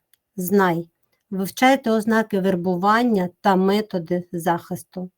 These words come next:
те, про що ми сьогодні казали. Розпізнавай, вмійте ідентифіка-, ідентифікувати підоз-, підозрілі контакти та пропозиції.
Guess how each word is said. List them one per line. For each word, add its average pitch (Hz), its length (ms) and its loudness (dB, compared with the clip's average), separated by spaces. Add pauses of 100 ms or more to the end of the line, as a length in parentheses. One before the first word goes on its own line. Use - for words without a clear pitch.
(100)
те, 202 140 -4
про 185 180 -6
що 196 220 -6
ми 190 120 0
сьогодні 190 460 -2
казали. 165 520 -4 (440)
Розпізнавай, 214 1080 2 (400)
вмійте 254 460 2
ідентифіка-, 226 1040 0
ідентифікувати 214 1500 0 (240)
підоз-, 208 360 0
підозрілі 202 600 0
контакти 190 680 0
та 190 300 0
пропозиції. 165 960 -6